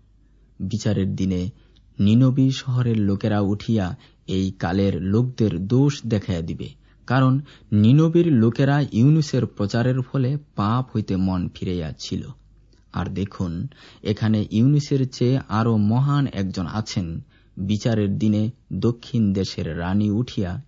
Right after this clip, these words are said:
এই কালের লোকদের দোষ দেখাইয়া দিবেন, কারণ সুলাইমান রাজার জ্ঞানের কথাবার্তা শুনিবার জন্য তিনি দুনিয়ার শেষ সীমা হইতে আসিয়াছিলেন। আর দেখুন, এখানে সুলাইমানের চেয়ে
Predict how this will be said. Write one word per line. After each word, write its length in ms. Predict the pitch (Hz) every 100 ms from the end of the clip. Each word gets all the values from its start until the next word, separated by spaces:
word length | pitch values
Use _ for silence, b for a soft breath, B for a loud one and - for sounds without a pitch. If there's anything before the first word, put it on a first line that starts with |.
| -
এই 200 | 95 98
কালের 460 | - 110 120 98 82
লোকদের 600 | 85 95 - 87 82 127
দোষ 360 | 123 131 -
দেখাইয়া 420 | - 87 - -
দিবেন, 300 | 82 90 65 - _ b b b
কারণ 360 | 98 107 113 131 B B
সুলাইমান 680 | B - 127 131 143 143 147
রাজার 420 | 107 104 113 120 120 - _ _ - 101
জ্ঞানের 540 | 95 92 104 113 120
কথাবার্তা 880 | - 101 - 98 98 - 92 80 110 _ -
শুনিবার 640 | - 90 90 92 92 95
জন্য 420 | 120 123 120 135
তিনি 380 | - 98 92 87 -
দুনিয়ার 380 | - 113 123 120
শেষ 400 | 120 - 135 160
সীমা 480 | - - 120 107 92
হইতে 340 | 101 98 -
আসিয়াছিলেন। 840 | 90 - - 80 - - 78 73 - - b b
আর 200 | - 82
দেখুন, 520 | - 101 101 107 101 131 B B
এখানে 400 | 98 107 117 110
সুলাইমানের 800 | 110 - 113 120 139 139 135 139 -
চেয়ে 260 | 104 101